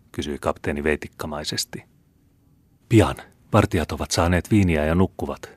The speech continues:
mutta kahdenkymmenen minuutin kuluttua tulee isä itse heitä tarkastamaan.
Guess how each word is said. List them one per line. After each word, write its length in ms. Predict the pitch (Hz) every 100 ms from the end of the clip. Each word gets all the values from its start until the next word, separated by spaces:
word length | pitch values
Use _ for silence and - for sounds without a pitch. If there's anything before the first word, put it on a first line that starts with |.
| _ -
mutta 160 | -
kahdenkymmenen 600 | - 98 85 78 76 73
minuutin 360 | 82 87 73 78
kuluttua 420 | 85 80 - 80
tulee 300 | - 82 87
isä 200 | 95 80
itse 320 | 78 78 71
heitä 220 | 73 71 -
tarkastamaan. 760 | 95 92 - - 76 73 -